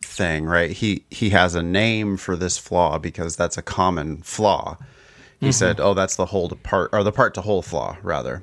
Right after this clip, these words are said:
Speaker 2: Mm-hmm,
Speaker 1: The, the
Speaker 2: mm-hmm.
Speaker 1: parts don't have to have the same attribute as the whole."
Speaker 2: Yep.
Speaker 1: But it's just common sense. You, everybody has seen a, you know, pick your favorite sport.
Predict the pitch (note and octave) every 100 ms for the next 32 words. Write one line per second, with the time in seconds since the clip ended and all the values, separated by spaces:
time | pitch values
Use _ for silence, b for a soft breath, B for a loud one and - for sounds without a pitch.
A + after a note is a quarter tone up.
0 | - A#2+ A2+ A2+ F#2+ - A#2 A2 A2+ A2
1 | G2 - - b b b b b G#2 G2+
2 | F2+ G#2 F#2+ F2+ F2 D#2 E2+ G#2 F#2+ D2+
3 | E2+ - - E2 D2+ - - D#2 D2 C#2
4 | - _ _ _ _ E3+ D2 E2 - G2+
5 | D#2 G#1+ F#2+ - _ _ _ _ _ _
6 | - A2+ C3 _ _ _ G#2+ C3 - _
7 | _ _ - C3+ - - - C#3 - -
8 | - - G2+ E2+ D#2+ - E2 D2+ - -
9 | - - _ _ - G2 G#2+ A2 A2 G#2
10 | _ - F2+ A2 A2+ A2+ G#2+ G2 G2 G2
11 | F#2 - G#2 G2 F2 F2 E2 E2 - G2
12 | D#2+ B2+ A#2 G2 G2+ E2+ - - F#2+ C#2+
13 | -